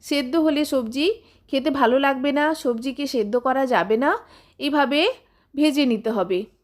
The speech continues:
পরিমাণ মতো লবণ অ্যাড করছি। এরপর দেখুন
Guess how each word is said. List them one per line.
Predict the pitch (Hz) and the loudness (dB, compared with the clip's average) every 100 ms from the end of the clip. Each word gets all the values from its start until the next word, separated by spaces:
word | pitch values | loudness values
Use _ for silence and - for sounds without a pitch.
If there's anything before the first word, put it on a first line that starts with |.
| - | -6
পরিমাণ | 247 254 262 | -2 0 -2
মতো | 254 254 | -2 0
লবণ | 262 196 208 269 | 2 4 2 0
অ্যাড | 269 269 | -2 -4
করছি। | 294 294 - 349 480 - _ _ _ _ - | -8 -10 -2 0 0 -4 _ _ _ _ -4
এরপর | 262 269 294 330 - - _ _ - | -4 0 2 2 2 -10 _ _ -6
দেখুন | 294 311 311 | -4 -2 -2